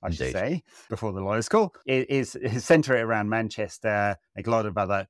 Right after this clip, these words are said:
Speaker 1: quote unquote, heavy air quotes here, folks, investments around Manchester. And, and they've done, you would say, a very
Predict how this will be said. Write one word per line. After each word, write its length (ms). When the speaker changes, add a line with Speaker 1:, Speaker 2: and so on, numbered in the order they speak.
Speaker 1:
quote 280
unquote, 460
heavy 360
air 300
quotes 380
here, 220
folks, 420
investments 640
around 240
Manchester. 320
And, 240
and 180
they've 140
done, 460
you 180
would 100
say, 200
a 60
very 220